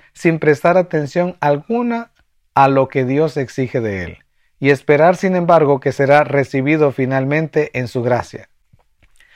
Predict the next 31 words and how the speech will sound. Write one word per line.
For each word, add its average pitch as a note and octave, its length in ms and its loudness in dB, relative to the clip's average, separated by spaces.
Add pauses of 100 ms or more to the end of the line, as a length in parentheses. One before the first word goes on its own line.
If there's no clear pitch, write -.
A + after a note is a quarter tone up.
(260)
Semejante D3+ 640 0
doctrina E3 540 0
que - 120 0
así B2 220 0
especula D#3 600 2
con C3 140 0
la C3 80 -2
misericordia C3+ 680 0
divina, C3 560 -2
pero C#3+ 180 6
ignora D3 400 2
su D#3 200 -2
justicia, F3+ 640 -4 (320)
agrada B2+ 480 2
al C3 120 0
corazón B2+ 440 0
carnal C3 580 0 (260)
y C#3+ 100 2
alienta E3+ 640 2
a C3+ 220 0
los B2+ 220 0
malos C#3 500 0
en B2 140 -4
su B2+ 120 -6
iniquidad. F#2+ 560 -8 (1000)
Dios E3+ 300 0
declara E3+ 500 4
positivamente D3 880 -2
en C3+ 80 -4
su F3+ 160 -4
palabra C3 580 0